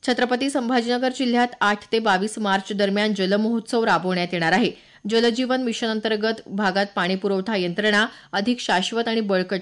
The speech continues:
करणं तसंच ग्रामस्थांचा या योजनेत सहभाग वाढवण्याच्या उद्देशानं जलमहोत्सव देशभर राबवण्यात येणार आहे. दरडोई दररोज किमान पंचावन्न लिटर पाणी पुरवठा हे जलजीवन मिशनचं प्रमुख उद्दिष्ट आहे.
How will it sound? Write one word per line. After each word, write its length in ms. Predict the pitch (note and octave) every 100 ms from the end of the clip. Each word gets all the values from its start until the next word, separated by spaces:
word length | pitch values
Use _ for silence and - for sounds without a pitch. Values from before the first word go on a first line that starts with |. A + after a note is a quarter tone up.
| -
करणं 300 | A#3 F#3+ D#3 - - -
तसंच 280 | A#3 A3+ B3
ग्रामस्थांचा 720 | G#3 G3 F#3 A#3 - A3+ A3+
या 140 | A#3 G#3+
योजनेत 240 | F#3+ G#3 G#3
सहभाग 340 | G3+ G3+ G#3+
वाढवण्याच्या 580 | G#3+ G3+ F3 G3 F#3+ F#3+
उद्देशानं 560 | F#3+ E3 F3 A#3 G#3+ D3 - - - G3+
जलमहोत्सव 680 | A3+ A#3+ A#3+ B3+ A#3+ B3
देशभर 400 | A#3 G3 F#3+ G3
राबवण्यात 440 | A#3 F#3 E3+ F#3 F#3+
येणार 220 | G3 D#3+
आहे. 200 | E3 A#3 E3 - _ _ _
दरडोई 460 | G#3+ A#3 A3+ A#3+ C4
दररोज 440 | A3+ G3 G#3 A3
किमान 300 | - G#3 G3+
पंचावन्न 580 | G#3+ G3 F#3+ G#3+ G#3+ A3+
लिटर 320 | A#3 G3 G3+
पाणी 280 | G3 F#3 F3
पुरवठा 480 | F#3 F#3+ G3+ B3+ D3 - - -
हे 100 | A3+
जलजीवन 560 | G3+ G#3 G#3+ A#3 A#3+
मिशनचं 460 | B3 F#3+ G#3+ G3 A3
प्रमुख 300 | G#3+ F#3+ F#3 F#3+
उद्दिष्ट 400 | G3 D#3+ D3+ -
आहे. 400 | E3 G3+ - -